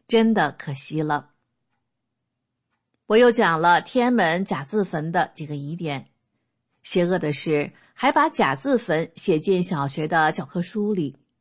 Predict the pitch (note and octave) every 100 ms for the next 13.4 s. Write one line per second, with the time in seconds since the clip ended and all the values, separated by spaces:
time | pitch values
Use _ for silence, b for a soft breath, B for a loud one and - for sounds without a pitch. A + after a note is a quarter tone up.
0 | _ _ _ _ B3 A3+ A3 A3+ C4+ E4
1 | E4 G3 B2 - - C#4 C4+ F3+ - C3+
2 | D3+ - F3+ - _ _ _ _ _ _
3 | _ _ _ _ _ _ _ _ - D#4
4 | E4+ A#3+ A3 G3 G#3 C4+ C#4 F#3+ A3+ A3+
5 | E3+ F3+ D#3+ C#3 C#3 _ _ _ _ _
6 | _ G3+ G3 F3+ F#3 F#3 - F3+ G#3+ A#3+
7 | B3 D#3+ - D3+ D3 - - F3+ D3+ D3+
8 | F3+ C#3+ B2+ C3+ C3 C#3 - _ _ _
9 | _ _ _ _ _ _ _ - F#3+ G3
10 | D#3 C#3+ G3+ F3 C3+ D#3+ C#3+ - C3+ B2
11 | _ _ _ - D#4 E4 C4+ - D#3 -
12 | - E3+ D#3 D#3 G#3+ F3+ F3 C3+ D#3+ D3+
13 | C#3 - C#3